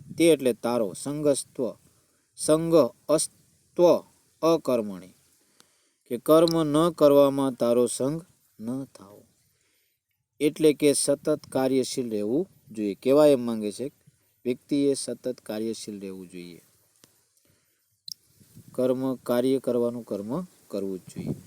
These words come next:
એટલે તારો કાર્ય, કર્મ ન કરવામાં સંગ ન થાવો એમ. કર્મ ન કરવામાં સંગ થાવો નહીં. તો ત્રીજા શ્લોકની અંદર આ રીતે વાત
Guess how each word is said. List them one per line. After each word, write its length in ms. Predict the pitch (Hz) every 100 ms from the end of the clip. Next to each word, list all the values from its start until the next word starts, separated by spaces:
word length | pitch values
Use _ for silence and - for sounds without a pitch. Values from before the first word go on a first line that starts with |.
| - - - 143
એટલે 300 | 143 175 160
તારો 380 | 160 156 165
કાર્ય, 580 | 151 - 139 143 156 165 -
કર્મ 340 | 151 160 180 170
ન 300 | 135 151 175
કરવામાં 500 | 156 151 147 143 135
સંગ 300 | - 139 135
ન 220 | 117 123
થાવો 320 | - 92 90
એમ. 260 | 87 92 - _ _ _ _ _
કર્મ 340 | 123 131 143 147
ન 220 | 123 131
કરવામાં 460 | - 120 123 120 120
સંગ 300 | - 120 123
થાવો 400 | 101 107 160 180 _ _ _ 101
નહીં. 360 | 98 90 87 _ _ _ _ _ _ _ _ _ _ _ _ _ _ _ _ _ _
તો 120 | - 101
ત્રીજા 300 | 120 127 131
શ્લોકની 480 | - 123 - 120
અંદર 340 | 117 113 110 98 _ _ _ _ _ _ _ _ _ _ -
આ 80 | 113
રીતે 460 | 110 104 110 98
વાત 280 | 92 101 104